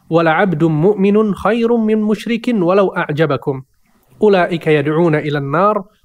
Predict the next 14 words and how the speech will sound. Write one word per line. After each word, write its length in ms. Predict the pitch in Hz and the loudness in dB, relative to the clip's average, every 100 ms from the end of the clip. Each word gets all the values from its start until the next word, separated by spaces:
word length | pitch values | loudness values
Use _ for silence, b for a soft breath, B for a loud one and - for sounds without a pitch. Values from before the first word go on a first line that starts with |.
| - | -4
wallahu 560 | 156 190 180 190 160 | 0 2 2 2 0
yad'u 480 | 151 160 180 151 147 | 0 0 0 0 -2
ilal 320 | 151 165 147 | -2 -2 -2
jannati 400 | 143 196 180 165 | 0 0 -2 -2
wal 220 | 175 165 156 | 0 0 0
maghfirati 560 | 147 135 175 208 160 | -2 -2 0 0 0
bi'iznih, 480 | 147 160 202 185 196 190 b b | -2 0 0 2 0 -2 b b
wa 160 | - 165 | -2 0
yubayyinu 560 | 156 160 170 151 151 151 | 2 2 2 0 -2 -2
ayatihi 640 | 156 147 156 147 143 139 | -2 0 -2 -2 -4 -4
linnasi 480 | 143 139 165 156 - | -6 -4 -4 -4 -4
la'allahum 560 | 139 139 139 147 156 143 | -2 -2 -2 -2 -2 -4
yatadhakkarun." 680 | 139 135 131 - 131 123 127 _ _ b b b b b b - | -4 -6 -6 -8 -8 -8 -12 _ _ b b b b b b -6
Artinya, 480 | 147 - 139 156 | -4 -2 0 0